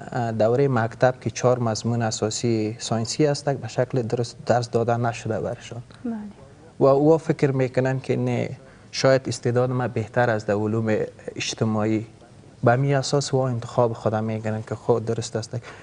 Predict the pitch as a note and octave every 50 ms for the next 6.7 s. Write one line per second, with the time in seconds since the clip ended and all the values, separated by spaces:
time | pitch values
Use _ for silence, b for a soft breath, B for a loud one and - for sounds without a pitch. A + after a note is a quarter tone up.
0 | B B B A2 G#2+ A2+ A#2+ A#2+ A#2 A#2 - - - A2+ A2 A#2+ B2+ B2+ A2+ A2+
1 | A#2 - B2 B2 C3 C3 - A#2+ A#2+ A2+ A2 G#2+ A#2 A#2 A2 A2+ A2 G#2+ G#2 G#2
2 | A#2 A#2+ A#2+ - - - A#2 - B B B B B B B B A2 G#2 - -
3 | - - A2+ A2+ G#2+ A#2 B2 C3 C3+ - - - - - - - - - A#2 -
4 | - - A#2+ A2+ - - - A#2 A2+ A2 A2+ A2 A2 G#2+ A2+ A2+ A#2 A#2+ A#2 A#2
5 | - - - - - A#2 G#2+ G#2+ G#2 G#2 G#2+ - - - - B B B B B
6 | B B B B B2+ B2+ B2+ B2+ B2+ C3+ C#3+ D3 D3+